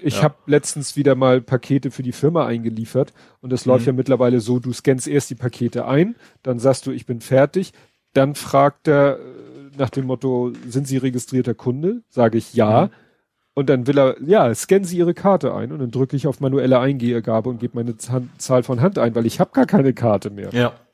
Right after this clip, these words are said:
Speaker 2: ja. Ich hätte auch Bericht von meiner P S vier, die ich da verschickt hatte, wo, wo auch gar kein Drucker mit bei war.
Speaker 1: Ja.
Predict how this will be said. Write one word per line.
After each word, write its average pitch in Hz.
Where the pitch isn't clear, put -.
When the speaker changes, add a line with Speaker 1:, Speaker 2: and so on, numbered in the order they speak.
Speaker 2:
ja. 113
Ich 151
hätte 143
auch 139
Bericht 139
von 127
meiner 120
P 180
S 147
vier, 214
die 120
ich 92
da 123
verschickt 107
hatte, 110
wo, 110
wo 120
auch 110
gar 131
kein 117
Drucker 139
mit 104
bei 101
war. 92
Speaker 1:
Ja. 151